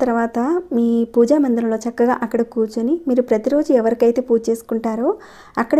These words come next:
మీరు దీపారాధన చేసుకోండి. అలా దీపారాధన చేసుకున్న తర్వాత ఈ రెండు కర్పూరం బిళ్ళలు ఉన్నాయి కదండి, వీటిని తీయండి. తీసి ఇలాంటి కర్పూర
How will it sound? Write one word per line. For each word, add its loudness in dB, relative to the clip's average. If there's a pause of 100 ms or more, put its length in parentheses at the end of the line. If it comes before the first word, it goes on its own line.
మీరు 2
దీపారాధన 2
చేసుకోండి. -6 (240)
అలా 6
దీపారాధన 4
చేసుకున్న 0
తర్వాత 0 (340)
ఈ 2
రెండు 6
కర్పూరం 4
బిళ్ళలు 6
ఉన్నాయి 2
కదండి, 2 (200)
వీటిని 2
తీయండి. 0 (300)
తీసి 0 (760)
ఇలాంటి 2
కర్పూర 0